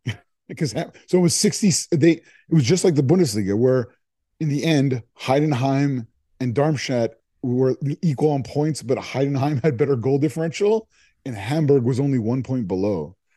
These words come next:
So had Heidenheim not won, they would have finished third and went into the playoff.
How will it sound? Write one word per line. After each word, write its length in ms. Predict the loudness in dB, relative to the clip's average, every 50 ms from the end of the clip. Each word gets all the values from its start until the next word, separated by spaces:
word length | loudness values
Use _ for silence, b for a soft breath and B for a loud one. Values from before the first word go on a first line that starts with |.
| _
So 180 | _ -2 0 0
had 180 | 2 2 0 0
Heidenheim 500 | -2 -2 0 0 0 0 -2 -2 -2 0
not 220 | -2 -2 -2 -2
won, 260 | -2 -2 0 0 0
they 80 | -2 0
would 140 | 0 0 0
have 80 | -2
finished 360 | -2 -4 -6 -6 -6 -6 -4
third 220 | 0 2 2 2 2
and 80 | 0
went 120 | -2 -2 -4
into 160 | -4 -6 -8
the 120 | -8 -8
playoff. 540 | -6 -4 -2 -2 -2 -2 -4 -8 -10 -14 -20